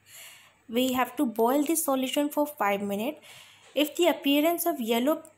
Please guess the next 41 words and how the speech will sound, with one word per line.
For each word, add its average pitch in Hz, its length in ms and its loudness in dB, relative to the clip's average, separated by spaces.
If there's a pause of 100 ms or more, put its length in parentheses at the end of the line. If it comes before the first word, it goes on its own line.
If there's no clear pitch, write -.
(160)
uh, 226 200 2
pres-, 254 280 0 (200)
precipitate, 247 920 -4 (280)
uh, 220 380 0 (160)
shows 269 420 0
in 247 280 0
the 233 420 0 (160)
test 254 260 0
tube, 233 300 -2 (320)
it 285 180 -2
will 311 140 2
shows 294 400 2
the 302 120 -2
presence 254 520 0
of 269 220 -2
and 254 160 -2
confirms 269 580 0
the 277 60 -6
presence 226 440 -2
of 302 120 0
phosphate 233 680 -2
test. 190 320 -10
Means 277 300 -2
that 233 240 -2
the 302 60 -4
phosphate, 254 600 -4 (140)
uh, 226 320 -2
ions 220 420 -6
are 262 140 -4
present 254 440 0
in 233 160 -2
the 233 120 -6
water, 220 400 -4 (440)
which 233 160 -2
is 277 120 0
responsible 240 640 -2
for 294 220 -2
alkalinity 220 720 -4
of 196 160 -6
the 214 80 -4
water. 185 400 -10